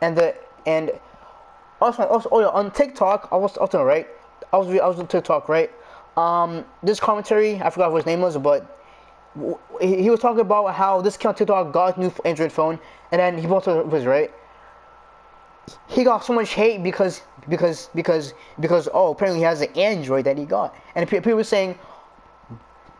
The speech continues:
um, and then, and then people were saying, "Oh, I'm a piece of shit, you're trash, oh, imagine, um, imagine having Android, could not be me." Like,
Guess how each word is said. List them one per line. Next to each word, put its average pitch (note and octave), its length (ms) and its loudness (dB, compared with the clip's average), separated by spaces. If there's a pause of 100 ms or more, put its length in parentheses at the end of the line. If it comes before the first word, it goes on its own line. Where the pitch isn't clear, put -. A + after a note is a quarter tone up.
(300)
um, D3+ 320 0
and E3 140 0
then, E3+ 80 0 (100)
and F3 80 2
then E3+ 60 0
people G#3+ 140 4
were G3 100 0
saying, F3+ 520 0
"Oh, D#3 360 2 (2500)
I'm F#3 160 -2
a F#3 80 2
piece F3+ 240 -2
of D#3 100 -2
shit, E3+ 360 0
you're D3+ 220 -4
trash, E3+ 540 -2
oh, D3+ 320 0 (260)
imagine, E3+ 480 0 (440)
um, - 160 -8 (260)
imagine F3 320 0
having E3 260 -2
Android, F3+ 440 0 (160)
could - 120 -2
not F3 160 0
be E3 100 -4
me." F3 180 -4 (1800)
Like, A3+ 260 2